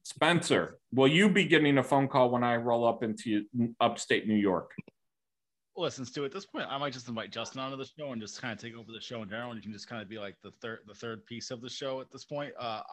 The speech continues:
Speaker 2: I, I am all, I'm gonna switch it, though. Give me San Diego State. I think that loss, uh, that Justin mentioned, I think is very, very key. Also, the fact that San Diego State does play a much slower tempo. I kinda looked up what Creighton does against these slower teams,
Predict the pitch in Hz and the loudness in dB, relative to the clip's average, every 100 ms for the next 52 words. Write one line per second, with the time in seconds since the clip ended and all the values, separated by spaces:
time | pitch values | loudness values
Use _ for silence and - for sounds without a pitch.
0 | 120 - 180 180 110 120 - - 180 175 | -12 0 2 2 -2 -10 -12 -16 -14 -6
1 | 202 202 - 139 101 87 - 85 - _ | -4 -4 -6 -8 -8 -14 -12 -10 -12 _
2 | _ _ - 208 226 220 185 156 127 117 | _ _ -8 -4 -2 -2 0 0 -2 -6
3 | - 117 107 - _ _ _ _ 151 165 | -6 -6 -6 -8 _ _ _ _ -4 -2
4 | 226 220 131 143 147 143 - - _ _ | 0 0 -2 -2 -2 -2 -6 -12 _ _
5 | _ 151 139 123 107 - _ _ _ - | _ 0 2 0 -4 -10 _ _ _ -8
6 | 143 127 135 - 135 127 120 135 123 117 | -6 -4 -4 -4 -4 -4 -6 -8 -6 -8
7 | 110 135 123 120 - 139 135 131 - _ | -6 -6 -4 -6 -8 -8 -8 -10 -14 _
8 | _ _ - 156 156 143 151 139 - - | _ _ -4 -4 -4 -8 -4 -4 -4 -12
9 | 151 143 131 - - 135 139 131 - 139 | -8 -8 -10 -10 -10 -10 -8 -10 -10 -8
10 | 131 127 101 123 117 - 147 135 117 - | -8 -8 -10 -10 -8 -10 -8 -8 -8 -8
11 | 139 135 147 127 147 139 131 117 135 - | -10 -8 -6 -6 -4 -6 -6 -8 -8 -10
12 | 113 - 135 117 113 113 120 123 - 120 | -16 -10 -10 -8 -8 -6 -6 -8 -8 -10
13 | - 131 123 117 135 139 131 120 | -8 -8 -8 -8 -10 -8 -8 -10